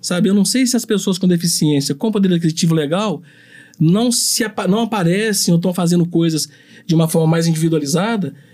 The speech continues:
mas o que aparece pra gente sempre é dessa forma. Então, a primeira ideia que eu tinha,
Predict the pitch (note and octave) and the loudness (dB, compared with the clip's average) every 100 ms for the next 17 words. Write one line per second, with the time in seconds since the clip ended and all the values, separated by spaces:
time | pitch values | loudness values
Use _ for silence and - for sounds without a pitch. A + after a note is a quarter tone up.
0 | - E3+ E3+ A3 A#3 B3+ B3 A#3+ F3 F3 | -4 -2 0 -2 -2 -2 -2 0 2 2
1 | E3+ - G#3 C4 A#3+ G3+ - F#3+ G#3 C4+ | 2 0 0 0 0 -4 -4 -2 -2 -2
2 | C4 G#3+ G#3+ F3 D#3 - - - - E3+ | -2 -2 2 0 -2 -10 -20 -20 -6 -2
3 | F3 B3 A3 A3 A3 C#4+ A#3+ G3+ E3+ F3 | 0 -2 0 2 2 2 2 2 0 0
4 | D#3+ - C4 B3 E3+ | 0 0 2 2 -2